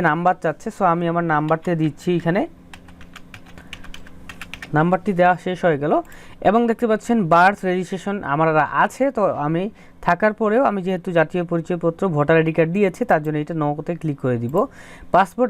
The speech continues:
আইডি আমার নাই, so no তে ক্লিক করলাম। এখন দেখেন ম্যারিটাল স্ট্যাটাস, যে আপনি বিবাহিত না অবিবাহিত, তো এখানে ক্লিক করে আমি দিয়ে দিলাম অবিবাহিত। তারপরে দেখতে পাচ্ছেন মোবাইল নাম্বার চাচ্ছে, so আমরা এখানে একটা মোবাইল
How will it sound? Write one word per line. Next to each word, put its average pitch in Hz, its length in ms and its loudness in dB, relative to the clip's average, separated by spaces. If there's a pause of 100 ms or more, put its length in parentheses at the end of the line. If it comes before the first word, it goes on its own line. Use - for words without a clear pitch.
আইডি 185 220 0 (240)
আমার 160 220 0 (580)
নাই, 160 180 4 (260)
so - 80 2 (140)
no 160 180 6
তে 185 140 0
ক্লিক 165 280 0
করলাম। 151 240 2 (560)
এখন 254 140 2 (100)
দেখেন 202 200 2 (320)
ম্যারিটাল 220 400 4 (140)
স্ট্যাটাস, 185 440 0 (340)
যে 156 140 4
আপনি 175 160 -6 (120)
বিবাহিত 196 360 2 (380)
না 151 80 4 (100)
অবিবাহিত, 160 440 4 (100)
তো - 100 -2
এখানে 190 160 0 (100)
ক্লিক 202 200 -2 (100)
করে 208 220 2
আমি 190 140 0
দিয়ে 175 140 2
দিলাম 185 180 2 (220)
অবিবাহিত। 160 520 2 (680)
তারপরে 214 320 4
দেখতে 226 160 0
পাচ্ছেন 226 280 0
মোবাইল 214 300 4
নাম্বার 190 300 2
চাচ্ছে, 147 320 -2
so - 60 -2 (120)
আমরা 190 240 0
এখানে 180 220 -6
একটা 180 200 -2
মোবাইল 165 180 4